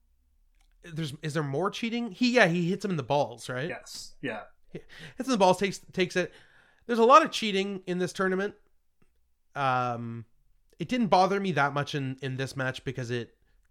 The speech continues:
Speaker 1: climaxed so well with E-, Evil joining Bullet Club.
Speaker 2: You know, the difference maybe is that within the story, while we're watching it,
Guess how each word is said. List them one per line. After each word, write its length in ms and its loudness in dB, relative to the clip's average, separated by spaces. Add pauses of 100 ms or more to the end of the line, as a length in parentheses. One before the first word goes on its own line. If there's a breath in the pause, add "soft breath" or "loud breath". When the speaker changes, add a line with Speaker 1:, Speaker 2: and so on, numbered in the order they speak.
(600)
Speaker 1:
climaxed 640 -4
so 160 -2
well 260 -2
with 180 -4 (680)
E-, 180 -4 (140)
Evil 280 -4
joining 800 -4
Bullet 220 -6
Club. 240 -2 (140)
Speaker 2:
You 100 2
know, 220 4
the 100 -4
difference 480 -4
maybe 400 -2
is 300 -6
that 380 -2 (200)
within 460 0
the 100 -2
story, 800 -2
while 180 4
we're 160 4
watching 420 0
it, 280 -6